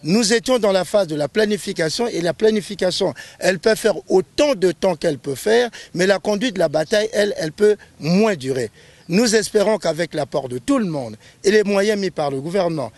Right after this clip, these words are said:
et le commandant suprême, que l'état de siège tel que édicté par la loi et par les autorités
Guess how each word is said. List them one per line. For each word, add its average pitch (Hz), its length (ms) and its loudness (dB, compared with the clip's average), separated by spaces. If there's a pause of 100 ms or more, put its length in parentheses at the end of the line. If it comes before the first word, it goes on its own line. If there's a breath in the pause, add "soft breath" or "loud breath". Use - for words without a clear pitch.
(240 soft breath)
et 214 280 2
le 160 80 -6
commandant 165 320 -2
suprême, 220 540 -2 (360 loud breath)
que 285 280 2
l'état 185 360 0
de 175 140 -2
siège 180 320 0
tel 220 200 0
que 156 100 -4 (160)
édicté 180 500 -2
par 196 240 -4
la 180 160 0
loi 156 240 -4 (100)
et 226 140 -2
par 139 320 -6 (240 loud breath)
les 170 240 0
autorités 165 560 0